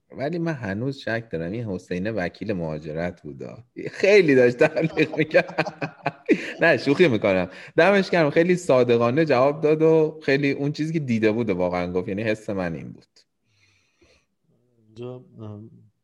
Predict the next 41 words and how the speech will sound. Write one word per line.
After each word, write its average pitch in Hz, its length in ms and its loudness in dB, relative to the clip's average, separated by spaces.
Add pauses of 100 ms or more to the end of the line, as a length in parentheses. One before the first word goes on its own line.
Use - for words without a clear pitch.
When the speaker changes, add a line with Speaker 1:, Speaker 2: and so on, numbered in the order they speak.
(840)
Speaker 1:
بسیار 120 500 -6
Speaker 2:
کشور - 220 -14
Speaker 1:
خوب. 135 80 -10
Speaker 2:
جدید 120 480 -20
باشه. - 240 -20 (100)
خیلی، 214 220 -8
خیلی 196 300 -10
عالی. 175 280 -4
Speaker 1:
اینم 180 240 0
هنگ 151 220 0
کنگ 175 220 2
Speaker 2:
خب، 147 60 -2
Speaker 1:
دیگه. 127 500 -2 (100)
هنگ 127 160 -10
کنگ 214 140 0
Speaker 2:
اینم 196 140 4
هنگ 170 160 2
کنگ 147 240 -2
دیگه. 117 100 0
Speaker 1:
سفرمون 147 380 2
به 131 80 2
Speaker 2:
چیکار 180 200 4
Speaker 1:
هنگ 123 140 -2
کنگ 156 200 0
Speaker 2:
کنیم؟ 139 120 2
Speaker 1:
هم 127 60 -2
تموم 127 360 -2
شد. 123 460 -2
Speaker 2:
همینجور 196 440 -4 (520)
داریم 180 320 2
همینطوری 190 560 0
به 156 160 -6
همین 175 220 -4
کشورها 165 540 0
رو 180 100 2
یکی 160 260 0
یکی 156 200 -6
در 165 280 4
می‌نوردیم 147 760 2
به 127 80 -4
خاطر 147 260 0